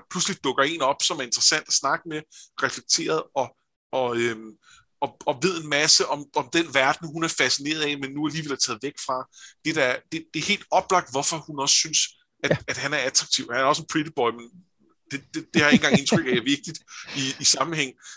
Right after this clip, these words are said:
Speaker 1: Øh, så, så, så jeg køber hundrede procent, at, at hun også er tiltrukket af ham, men, men, men jeg er enig i, at der er et eller andet med, øh,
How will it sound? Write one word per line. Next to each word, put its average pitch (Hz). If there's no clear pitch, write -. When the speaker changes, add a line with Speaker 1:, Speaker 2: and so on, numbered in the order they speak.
Speaker 1:
Øh, 139
så, -
så, 180
så -
jeg 160
køber 190
hundrede 196
procent, -
at, 156
at -
hun 196
også 180
er -
tiltrukket 180
af 127
ham, 156
men, 180
men, 185
men 180
jeg 185
er 208
enig 214
i, 139
at 160
der 165
er 170
et 190
eller 170
andet 165
med, 135
øh, 113